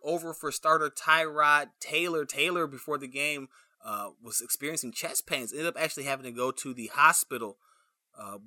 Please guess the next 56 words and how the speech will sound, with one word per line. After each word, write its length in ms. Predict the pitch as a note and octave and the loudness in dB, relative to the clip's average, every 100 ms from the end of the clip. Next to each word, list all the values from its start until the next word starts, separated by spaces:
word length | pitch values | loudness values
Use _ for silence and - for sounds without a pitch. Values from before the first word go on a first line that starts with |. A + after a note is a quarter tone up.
| A2 | -10
and 120 | A#2 | -6
it 100 | A#2+ | 0
said, 280 | A#2 D#3+ D3+ D3+ | 2 4 4 2
it 60 | |
was 120 | D3 | 0
said 160 | D3+ D#3+ | 2 4
that 100 | C#3+ | 2
it 40 | |
was 140 | C#3 C3 | 0 -2
in 120 | B2+ | -8
response 580 | B2+ - - C#3 C#3+ - | -8 -4 6 6 6 0
to 420 | - C#3 B2 A#2 - | -4 -4 -4 -6 -10
a 300 | A#2 A2+ G#2+ - - | -8 -8 -10 -14 -14
injection 560 | A#2 A#2 F3 - D3 | -10 -2 -2 0 -2
that 160 | B2+ A#2 | 0 -2
he 80 | A#2 | -2
got 300 | A#2+ A2+ - - - | 0 0 -2 -14 -8
for 220 | C3+ A2+ | -4 -4
a 60 | A2 | -6
chest 440 | - G#3+ B3 - | -2 0 0 2
injury 360 | C#3 B2 A#2 A2+ | 0 0 -2 -2
that 180 | A2 | -4
he 160 | G#2 G#2 | -6 -8
had 360 | A2 G#2 G2 - _ _ _ _ - | -8 -8 -10 -14 _ _ _ _ -4
that 240 | A#2+ A2+ - _ _ _ _ _ _ _ _ _ _ _ | 0 0 -4 _ _ _ _ _ _ _ _ _ _ _
obviously 380 | A2+ G#2+ G#2 G#2+ | -10 -10 -8 -10
he 120 | G2+ | -10
didn't 220 | A2 G#2+ G#2+ | -12 -12 -6
react 320 | A2+ A#2 - | -2 -2 -2
well 200 | B2 B2+ | -2 -2
to, 160 | - | -2
so 140 | G#2+ G#2+ | -2 -2
he 60 | |
ended 140 | A2+ G#2+ | -6 -10
up 80 | G2+ | -12
going 160 | G#2+ | -12
to 60 | G#2 | -10
the 80 | G#2 | -6
doctor. 320 | A2 A#2 G#2+ | -6 -6 -10
What 140 | A2 | -6
happened 400 | D#3 F3+ - C3 | 0 0 -2 -6
was 100 | A#2 | -6
Justin 320 | - C#3+ B2 B2+ | -4 -6 -8 2
Herbert 320 | D#3+ G#3+ C#3+ | 4 6 2
came 300 | D3 C3 B2+ | -2 -2 -2
in 140 | C3 | -6
and 80 | B2 | -6
threw 100 | C#3 | -8
for 120 | A2+ | -10
three 140 | A2 C#3 | -8 -2
hundred 180 | C3+ C3+ | 0 2
eleven 260 | C3 B2 | 2 2
yards 260 | B2 C3 A#2 | 4 6 4
and 80 | A2 | -2
a 60 | |
touchdown, 500 | - D3 - C#3+ C#3 | -2 -2 0 0 0